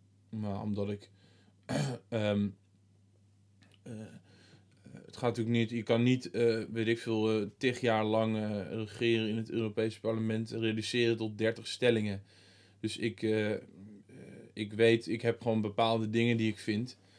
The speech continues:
Eh, maar ik, ik, ik baseer het meer op idealen en niet zozeer op invulling van, eh,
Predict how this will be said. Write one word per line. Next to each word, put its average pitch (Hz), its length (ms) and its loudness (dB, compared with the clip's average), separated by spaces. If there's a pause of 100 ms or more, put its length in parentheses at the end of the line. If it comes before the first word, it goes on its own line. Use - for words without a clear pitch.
(580)
Eh, 110 340 -4
maar 113 220 0
ik, 110 200 -6
ik, 113 320 -4
ik 117 180 -4
baseer 113 300 2
het 113 80 4
meer 113 200 4
op 113 100 -4
idealen 113 680 4
en 110 120 -2
niet 110 160 0
zozeer 113 380 0
op 110 220 -2 (800)
invulling 113 640 2
van, 113 440 0
eh, 110 300 -8